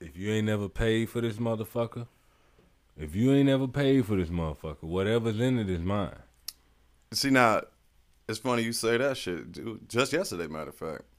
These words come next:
Speaker 2: uh, I was talking to the homie, and, and he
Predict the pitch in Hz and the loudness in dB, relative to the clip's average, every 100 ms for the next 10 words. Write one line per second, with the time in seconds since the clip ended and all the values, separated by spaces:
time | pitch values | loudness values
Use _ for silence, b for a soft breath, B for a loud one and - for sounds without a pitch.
0 | - 87 85 82 80 - _ _ _ _ | -6 -4 -4 -6 -10 -16 _ _ _ _
1 | _ _ - 95 95 101 95 87 87 98 | _ _ -6 -4 -2 0 -2 -2 -6 -2
2 | 107 85 85 _ _ _ _ - - 98 | -2 -2 -8 _ _ _ _ -20 -8 -2
3 | 98 90 82 78 - _ _ _ _ - | -2 -2 -6 -8 -14 _ _ _ _ -10
4 | 107 113 101 | -8 -6 -6